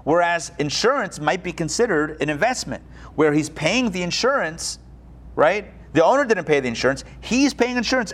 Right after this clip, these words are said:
every single month. And that's an investment. Maybe it'll burn down and then I can collect. That's one,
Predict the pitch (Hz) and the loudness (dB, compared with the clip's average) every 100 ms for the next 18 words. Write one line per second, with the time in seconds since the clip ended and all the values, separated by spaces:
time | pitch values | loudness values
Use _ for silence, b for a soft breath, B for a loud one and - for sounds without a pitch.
0 | 165 202 226 208 247 233 226 294 220 180 | 0 0 0 -2 0 0 2 0 0 -6
1 | - - - - - - - - - - | -18 -20 -20 -20 -20 -20 -20 -20 -20 -20
2 | - - - - - - - - 143 175 | -20 -20 -20 -18 -18 -20 -10 2 4 4
3 | 185 220 190 269 269 - 196 185 - - | 4 2 6 4 4 -2 -2 -2 -4 -20
4 | - - - - 127 139 196 233 233 226 | -20 -20 -18 -4 2 4 4 4 4 4
5 | 233 247 226 302 269 220 220 202 226 220 | 4 4 2 2 2 2 0 0 0 -2
6 | 226 214 262 254 - 170 - 170 | -4 0 2 0 0 -4 0 0